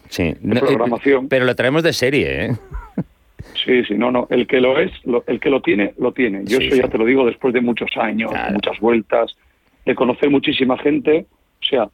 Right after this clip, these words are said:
Speaker 2: hay mucha gente como yo en el mundo, ya te lo
Speaker 1: Mucha,
Speaker 2: digo yo.
Speaker 1: mucha, mucha, mucha.
Speaker 2: Eh, y bueno, pues, ¿qué te pide? Pues nada, pues hay que ser buena gente en casa, fuera y en todos sitios.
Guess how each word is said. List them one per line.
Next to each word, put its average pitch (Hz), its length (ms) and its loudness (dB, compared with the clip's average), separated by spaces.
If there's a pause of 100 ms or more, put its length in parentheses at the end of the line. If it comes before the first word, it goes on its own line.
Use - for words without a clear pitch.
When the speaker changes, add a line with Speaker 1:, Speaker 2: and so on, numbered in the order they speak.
Speaker 2:
hay 139 160 2
mucha 135 260 -2
gente 120 300 -4
como 107 220 0
yo 113 340 -2
en 107 140 -2
el 101 80 0
mundo, 101 360 -2
ya - 40 -20
te - 80 -4
lo 101 60 2
Speaker 1:
Mucha, 98 240 2
Speaker 2:
digo 98 180 -4
yo. 95 60 -6
Speaker 1:
mucha, - 340 -2
mucha, 67 280 -6
mucha. - 160 -10
Speaker 2:
Eh, 127 400 2
y 117 80 -2
bueno, 110 280 0
pues, 98 220 -8
¿qué 127 120 -2
te 110 140 -4
pide? 123 260 0
Pues 101 200 -6
nada, 104 220 0
pues 101 200 -6
hay 110 80 -2
que - 100 -8
ser 101 140 -2
buena 98 220 0
gente 113 540 0
en 98 100 -6
casa, 113 360 -2
fuera 120 300 2
y 107 60 2
en 98 100 -4
todos 104 200 -4
sitios. - 280 -12